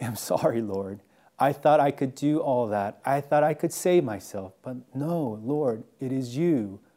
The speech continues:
who is just and righteous, who has a plan to save us and keep us,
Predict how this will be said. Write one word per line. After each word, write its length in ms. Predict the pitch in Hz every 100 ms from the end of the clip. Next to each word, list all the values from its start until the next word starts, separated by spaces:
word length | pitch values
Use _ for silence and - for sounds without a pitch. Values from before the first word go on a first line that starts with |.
| _
who 200 | 135 127
is 180 | 120 -
just 380 | 151 156 151
and 160 | 143 131
righteous, 600 | 127 123 - - - - _ _ - - -
who 100 | 160
has 220 | 170 170
a 60 |
plan 420 | - - 175 202 202
to 100 | 165
save 380 | - 165 165 151
us 160 | 143
and 140 | 131 -
keep 340 | - 208 -
us, 280 | 95 98